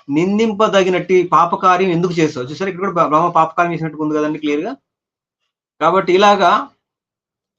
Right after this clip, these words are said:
ఇంకా బ్రహ్మను చంపడానికి సిద్ధపడతాడండి. బ్రహ్మకు ఐదు తలలు ఉంటాయి actually. బ్రహ్మకు ఐదు తలలు ఉంటాయి ఈ సందర్భంలో. ఈ స-, ఈ సందర్భమే కాదు, బ్రహ్మకి శివపురాణంలో ఇంకో సందర్భంలో కూడా ఐదు తలలు ఉంటాయండి.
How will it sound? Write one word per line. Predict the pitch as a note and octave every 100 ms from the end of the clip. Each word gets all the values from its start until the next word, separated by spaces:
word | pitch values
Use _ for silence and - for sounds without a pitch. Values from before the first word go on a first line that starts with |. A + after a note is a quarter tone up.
| -
ఇంకా | D#3 E3+
బ్రహ్మను | D#3+ F#3+ F3
చంపడానికి | F3 F#3 -
సిద్ధపడతాడండి. | D3+ E3+ D#3 D3 C#3 C3+ F#3+ C4 - _ _ -
బ్రహ్మకు | D3+ F#3+ F#3
ఐదు | F#3 G#3
తలలు | G#3+ F#3+
ఉంటాయి | F3 D#3
actually. | C3 - C3 F#3+ G#3 _ _ _ _ _ _ _ _ -
బ్రహ్మకు | C#3+ F3+ E3
ఐదు | E3
తలలు | E3 D3
ఉంటాయి | C3 E3
ఈ | D3
సందర్భంలో. | D3 C#3+ B2+ B2+ F#3 C#4 _ _ _ _ _ E3+
ఈ |
స-, | D#3
ఈ | E3+
సందర్భమే | F3+ G#3+ A3 A3 G#3
కాదు, | F3+ C3+
బ్రహ్మకి | A#2 C3+ D#3 - G3+ G3+ G#3 F3
శివపురాణంలో | D#3+ D#3+ E3 F3+ F3+
ఇంకో | E3 D#3+ E3
సందర్భంలో | F3+ F#3 F3+ F#3 F#3
కూడా | F#3+ F3+
ఐదు | E3
తలలు | F3 D#3+
ఉంటాయండి. | C#3 C3 A2+ -